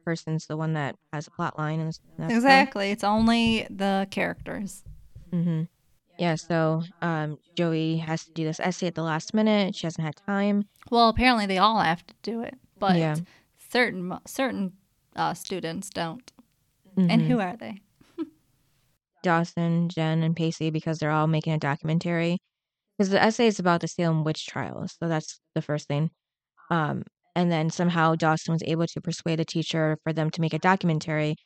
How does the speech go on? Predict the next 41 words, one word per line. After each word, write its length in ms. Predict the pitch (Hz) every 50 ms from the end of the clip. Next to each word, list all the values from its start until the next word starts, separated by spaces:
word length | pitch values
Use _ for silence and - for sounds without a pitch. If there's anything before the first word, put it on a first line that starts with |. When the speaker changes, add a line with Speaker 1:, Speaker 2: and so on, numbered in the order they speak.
| _ _ _ _ _ _ - -
Speaker 1:
about, 560 | 175 165 160 156 151 156 156 - - - - - _ _ _ _ _ -
um, 380 | 170 165 156 143 135 139 - - - _ -
the 100 | 175 175
story 380 | - - - 165 160 160 156
of 220 | 127 151 156 156 -
local 360 | 151 165 175 175 - 156 151
witches 360 | 156 151 - - 151 151 -
in 200 | - - 160 160
their 200 | 160 156 156 - -
own 160 | 151 156 156
home-, 240 | 160 151 143 147 143 - _ _ -
hometown. 320 | 156 139 143 - - - 50 - _ _ _ _ _ _ _ _ _ _ _ _ _ _ _ _ _
Speaker 2:
Um, 340 | - 208 208 208 196 196 185 -
and 120 | - 208
then, 360 | 214 220 220 214 208 185 - - - - _ _ _ _ _ _ _ _
so 260 | - - - 226 220
obviously 760 | 208 202 202 202 208 214 208 - - 208 208 202 220 - 190
they 120 | 196 202
didn't 180 | 196 196 - 196
have 200 | 196 208 214 214
the 100 | - 233
movie, 540 | 226 208 196 185 180 175 185 180 185 208 214 - _ _ _ _ _ _ _ _ _ _ _ -
right, 280 | - - 202 208 220 226 - _ _ _ _ _ _ _ _ _ _ -
at 120 | 190 185
the 60 | - 185
video 260 | 190 190 185 190 190
store 320 | - - - 196 190 - _ _ - -
Speaker 1:
Oh, 60 | - 185
yeah, 160 | 180 170 160
Speaker 2:
that 40 | 160
Speaker 1:
yeah, 60 | 160
Speaker 2:
she 60 | 160 202
Speaker 1:
someone 140 | 190 170 -
Speaker 2:
was 60 | -
Speaker 1:
else 120 | 160 160
checked 220 | - - 160 - -
it 40 | 165
out. 200 | 160 156 147 - - _ - -
Yeah. 180 | 170 160 156 170
Speaker 2:
Yeah, 160 | 233 - -
so, 480 | 175 - - - 233 220 208 202 -